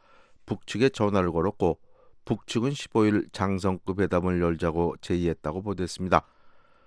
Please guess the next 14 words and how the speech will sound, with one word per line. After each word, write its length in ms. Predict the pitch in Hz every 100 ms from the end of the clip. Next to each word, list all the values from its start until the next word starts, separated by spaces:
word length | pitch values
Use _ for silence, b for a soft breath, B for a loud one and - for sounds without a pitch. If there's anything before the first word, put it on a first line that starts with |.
| b b b b _
북측은 480 | - 113 127 147 160
유해 200 | 131 120
송환 280 | - 113 110
문제를 540 | 107 101 101 107 98
협의하는 500 | - 123 110 101 98
격을 300 | 92 90 92
높이자는 580 | 82 85 - - 87 80
취지로 640 | - - 95 - 107 76 - _ - -
이 100 | 92
같은 420 | 95 87 - 85
제의를 460 | 78 85 78 80 80
한 240 | - 113 87
것으로 360 | 80 - 85
전해졌습니다. 720 | 92 95 90 87 - 87 82